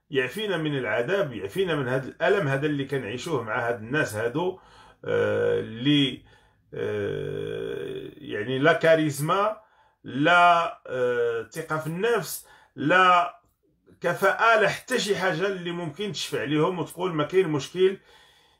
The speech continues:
يمكن الغد يكون افضل. يعني خارجين مايلين من الخيمه،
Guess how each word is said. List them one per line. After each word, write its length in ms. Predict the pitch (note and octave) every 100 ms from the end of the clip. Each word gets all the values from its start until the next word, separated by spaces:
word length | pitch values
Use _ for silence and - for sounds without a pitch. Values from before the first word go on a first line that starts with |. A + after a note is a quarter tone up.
| -
يمكن 360 | D3+ E3 F3+
الغد 400 | F#3+ E3+ D3+ E3+
يكون 280 | D#3 D#3+ F3 D3+
افضل. 480 | D3 D#3 D#3 - _ _ _ _ _ _ _ _ _ _ _ _ _ _
يعني 280 | B2 B2 D#3
خارجين 520 | D#3+ G3 E3 C#3+ F#3+
مايلين 420 | F3+ G#3 F#3 F3
من 60 | F#3+
الخيمه، 800 | G#3 D3 D#3 D#3 D#3+ G3+ A3+